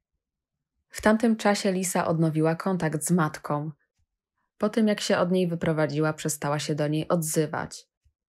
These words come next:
Ich relacja była burzliwa. Kobieta z jednej strony kochała matkę, była do niej przywiązana, ale z drugiej nienawidziła jej za to, co jej zrobiła i nie potrafiła jej wybaczyć. Nie umiała sobie z tym poradzić,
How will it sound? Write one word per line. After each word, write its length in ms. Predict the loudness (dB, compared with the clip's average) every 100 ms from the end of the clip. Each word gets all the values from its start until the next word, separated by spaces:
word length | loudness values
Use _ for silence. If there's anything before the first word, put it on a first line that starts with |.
| _ _ _
Ich 160 | -6 -2
relacja 500 | 2 2 2 2 2
była 220 | 2 2
burzliwa. 720 | 2 0 0 -2 -2 -4 -6 -12 _ _ _ -10
Kobieta 420 | -4 -4 -2 0
z 60 | 0
jednej 280 | 0 0 -2
strony 420 | -2 0 0 -2
kochała 440 | -4 -2 0 2
matkę, 520 | 2 2 -2 -6 -6 -8 _ _ _ 0
była 240 | 4 4
do 100 | 4
niej 160 | 2 0
przywiązana, 840 | -2 0 2 2 2 2 0 -4 -8 _ _ _ _ _ _ _ _ _ 0
ale 220 | 4 4
z 80 | 4
drugiej 600 | 4 4 4 4 0 -8 _
nienawidziła 640 | 2 4 4 2 2 2 0
jej 160 | -2
za 140 | 0 0
to, 140 | -2
co 160 | 0 0
jej 100 | 2
zrobiła 640 | 2 0 0 -2 -2 -4 -12 _ _
i 60 | 0
nie 100 | 0
potrafiła 560 | 0 -2 -4 -2 0 0
jej 100 | -2
wybaczyć. 720 | -2 -2 -2 -4 -8 -12 -18 _ _ _ _ _ _ _ _ -2
Nie 120 | 4
umiała 280 | 6 6 4
sobie 240 | 2 -4
z 80 | -4
tym 180 | -6 -6
poradzić, 640 | -2 -2 -2 -4 -8 -12